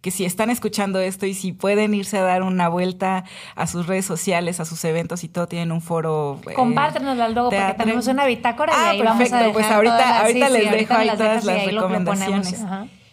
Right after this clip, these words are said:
Speaker 1: Eh, pues ellas, eh, contaban que hace, hace años... Eh, se replicó, bueno, primero se hace la marcha del ocho de marzo, del Día Internacional de las Mujeres,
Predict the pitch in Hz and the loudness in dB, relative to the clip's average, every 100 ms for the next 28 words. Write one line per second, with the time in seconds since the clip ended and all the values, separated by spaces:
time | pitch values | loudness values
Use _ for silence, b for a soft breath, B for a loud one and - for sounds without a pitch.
0 | b 170 190 185 170 214 208 - 180 214 | b -4 -2 0 -2 -2 -2 -4 -2 0
1 | 226 226 - 196 202 208 226 220 220 220 | 2 0 -2 -6 -2 0 2 2 2 0
2 | 208 180 175 175 165 185 185 214 202 196 | -2 -2 -2 -2 -2 -2 -4 -2 0 0
3 | 185 165 135 - - _ _ _ - 190 | -2 -4 -8 -14 -20 _ _ _ -6 -4
4 | 214 208 214 226 214 233 - B B B | -2 0 0 0 0 -2 -6 B B B
5 | B - 170 170 165 196 196 190 190 185 | B -8 -4 -2 -4 -4 -4 -4 -6 -8
6 | 202 226 226 233 240 220 220 247 262 262 | -2 0 0 0 -2 0 -2 0 0 -2
7 | 233 208 226 214 - 175 175 180 208 180 | -2 -2 -2 -2 -2 -2 -2 -4 -4 -4
8 | 185 190 190 165 196 240 - 359 - - | -4 -6 -6 -4 -4 -4 -6 -10 -14 -10
9 | 185 175 185 185 170 165 170 170 165 160 | -8 -6 -6 -6 -8 -8 -6 -6 -8 -10
10 | 165 175 277 311 - | -8 -6 -6 -6 -10